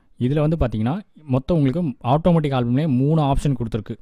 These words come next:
நீங்க உங்களுக்கு வந்து ஆல்பம் சாஃப்ட்வேரில் டிஃபால்ட்டா ஒரு ஆப்ஷன் தான் எல்லாரும் கொடுத்துருப்பாங்க. நம்ம வந்து மூணு ஆப்ஷன் கொடுத்துருக்கு. அது என்னென்ன ஆப்ஷன் சொல்லி பார்த்துடலாம். ஃபர்ஸ்ட்டா வந்து பார்த்தீங்கன்னா, ஃபோட்டோஸு, பி எஸ் டி ஃபைலு, இதுல சேவ் பாத்து. அடுத்ததா வந்து பார்த்தீங்கன்னா, இதுல சி ஆர் டியும் கூட உங்களுக்கு,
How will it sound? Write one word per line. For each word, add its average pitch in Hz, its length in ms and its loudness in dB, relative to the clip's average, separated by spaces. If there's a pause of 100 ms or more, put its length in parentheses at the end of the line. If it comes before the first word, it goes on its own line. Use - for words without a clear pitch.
(640)
நீங்க 117 200 -4
உங்களுக்கு 120 260 0
வந்து 135 80 2
ஆல்பம் 139 300 2
சாஃப்ட்வேரில் 131 520 0 (400)
டிஃபால்ட்டா 127 440 -2
ஒரு 120 140 -2
ஆப்ஷன் 120 240 -2
தான் 120 140 0
எல்லாரும் 113 220 -2
கொடுத்துருப்பாங்க. 110 420 -6
நம்ம 120 180 -4
வந்து 120 180 -4
மூணு 123 300 -2
ஆப்ஷன் 117 240 -2
கொடுத்துருக்கு. 107 380 -10
அது 120 120 -4
என்னென்ன 131 300 2
ஆப்ஷன் 120 260 -2
சொல்லி 107 160 -4
பார்த்துடலாம். 110 420 -4 (1160)
ஃபர்ஸ்ட்டா 160 380 2
வந்து 139 80 2
பார்த்தீங்கன்னா, 120 420 0 (1120)
ஃபோட்டோஸு, 156 540 4 (220)
பி 147 100 0
எஸ் 147 180 2
டி 131 160 -4
ஃபைலு, 131 320 -4 (120)
இதுல 139 400 -2
சேவ் 127 140 2
பாத்து. 110 420 -6 (100)
அடுத்ததா 139 460 0
வந்து 123 120 0
பார்த்தீங்கன்னா, 110 320 -2
இதுல 139 360 -2
சி 175 340 0
ஆர் 160 100 2
டியும் 151 160 0
கூட 123 220 0
உங்களுக்கு, 156 400 -2